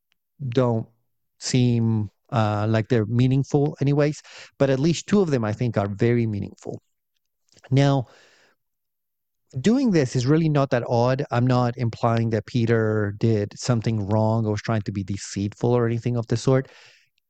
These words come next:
It, it makes sense to sometimes add a few words to a quotation to explain it, particularly when you're pulling it out of context, right? Imagine if in modern life, I was sharing the gospel with someone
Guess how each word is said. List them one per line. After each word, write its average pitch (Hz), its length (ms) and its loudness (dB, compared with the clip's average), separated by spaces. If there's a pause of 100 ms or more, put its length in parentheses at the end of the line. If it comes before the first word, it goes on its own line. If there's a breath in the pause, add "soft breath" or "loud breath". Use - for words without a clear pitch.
(240)
It, 147 220 2
it 147 120 4
makes 170 260 0
sense 170 460 0 (380)
to 147 120 2
sometimes 147 500 0 (140)
add 123 260 2
a 135 60 2
few 135 220 0
words 117 360 -2
to 127 120 0
a 120 60 0
quotation 123 540 -2
to 123 180 2
explain 156 540 0
it, 113 160 -4
particularly 135 520 0
when 123 180 -2
you're 113 200 0
pulling 117 340 0
it 117 120 0
out 104 140 -2
of 107 80 -4
context, - 600 -2
right? 107 200 -2 (400 loud breath)
Imagine 151 640 2
if 127 440 0 (1080)
in 117 280 2
modern 127 420 2
life, 110 500 -2 (360 loud breath)
I 127 120 4
was 120 280 0
sharing 147 400 0
the 139 80 2
gospel 120 460 0
with 101 140 -4
someone 104 460 -6